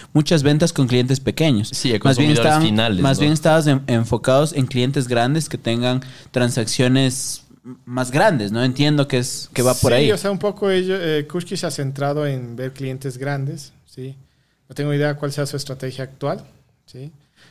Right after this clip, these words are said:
Speaker 3: Pero en aquel momento, pues, apostaba mucho a clientes grandes para generar impacto.
Speaker 1: Tal
Speaker 3: para
Speaker 1: cual.
Speaker 3: llegar a mayor cantidad de gente.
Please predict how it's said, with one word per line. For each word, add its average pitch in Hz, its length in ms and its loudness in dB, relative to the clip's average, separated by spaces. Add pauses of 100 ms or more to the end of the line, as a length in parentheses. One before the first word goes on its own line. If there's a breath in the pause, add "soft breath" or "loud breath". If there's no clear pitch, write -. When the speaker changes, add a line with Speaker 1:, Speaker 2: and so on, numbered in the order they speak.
(180 soft breath)
Speaker 3:
Pero 139 300 0
en 135 100 0
aquel 135 240 -4
momento, 151 400 -6
pues, 127 360 -8
apostaba 139 500 -8
mucho 143 260 -4
a 147 60 -6
clientes 139 360 -6
grandes 143 340 -6
para 135 200 -10
generar 127 320 -12
impacto. - 540 -16 (420)
Speaker 1:
Tal 110 140 2
Speaker 3:
para - 60 -12
Speaker 1:
cual. 110 160 -2
Speaker 3:
llegar 127 180 -8
a 135 60 -6
mayor 131 240 -8
cantidad 131 260 -10
de 127 60 -8
gente. - 400 -8